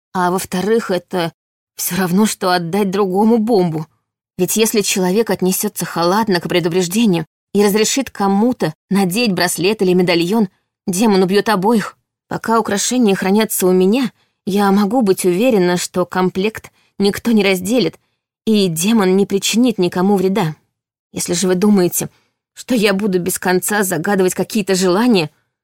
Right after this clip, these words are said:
то могу заверить, что это не так». Кремнёв снова криво усмехнулся, но на этот раз в его усмешке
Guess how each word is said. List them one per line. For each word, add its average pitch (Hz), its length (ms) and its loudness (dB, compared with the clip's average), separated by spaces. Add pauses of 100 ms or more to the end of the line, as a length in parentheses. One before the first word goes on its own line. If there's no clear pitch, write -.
(240)
то 185 180 0
могу 190 300 2
заверить, 196 460 2
что - 160 -2
это 180 160 0
не 208 100 2
так». - 340 -8 (580)
Кремнёв 196 460 2
снова 196 400 0
криво 185 320 2
усмехнулся, 196 680 -2 (380)
но 196 160 0
на 226 180 2
этот 277 340 -2
раз 262 260 -2
в 208 40 -2
его 202 300 2
усмешке 233 640 -2